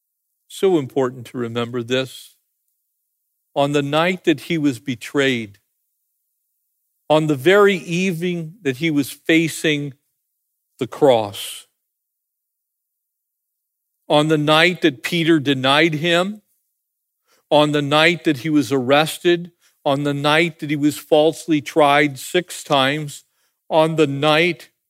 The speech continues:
that he was brought before Pilate and then taken to Herod and then back to Pilate and then before Annas and Caiaphas,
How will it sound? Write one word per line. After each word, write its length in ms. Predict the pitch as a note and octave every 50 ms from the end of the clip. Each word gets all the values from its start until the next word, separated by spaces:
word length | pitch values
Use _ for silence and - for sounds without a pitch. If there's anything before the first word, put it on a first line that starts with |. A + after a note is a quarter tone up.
| _ _ -
that 140 | C3+ D3 D#3
he 80 | D#3+
was 180 | D3 D3 C#3+ -
brought 480 | - _ - D3 D#3+ F3 F#3 F#3 - -
before 380 | D#3+ C#3+ - - E3 D3+ C3+
Pilate 680 | B2+ - - - E3 D#3+ E3+ E3+ E3 E3+ F3 E3+ - - _ _ _ _ _ -
and 180 | C#3 C#3 C#3
then 220 | C3+ D#3 D3 C#3+ C3+
taken 540 | - - - E3 D#3+ D#3 - E3 C#3 C3+ B2+
to 160 | - D3+ A#2+
Herod 640 | - - - E3+ E3 E3 E3+ E3+ F3 F3 E3 - _ _ _ _ _ -
and 180 | C#3 C#3 C#3
then 240 | B2+ D3 C3+ C3+ A#2+
back 400 | - D#3+ D#3+ D#3+ E3+ E3+ - - -
to 100 | D#3+ -
Pilate 600 | - - - F3 D#3+ D#3+ D3+ D#3 D#3+ D#3+ D3 - - _ _ _ _ -
and 160 | D3 C#3 C#3
then 140 | D3 C#3 C3
before 540 | B2 C#3+ C3 - - - F3 E3+ D#3+ D#3 - -
Annas 480 | D3+ D#3 D#3+ D#3+ E3 F3 D#3+ - -
and 160 | C#3+ C3+ C3
Caiaphas, 760 | - - - D#3+ D#3 D#3+ D#3+ D#3+ D#3 - E3 D#3+ C#3+ - -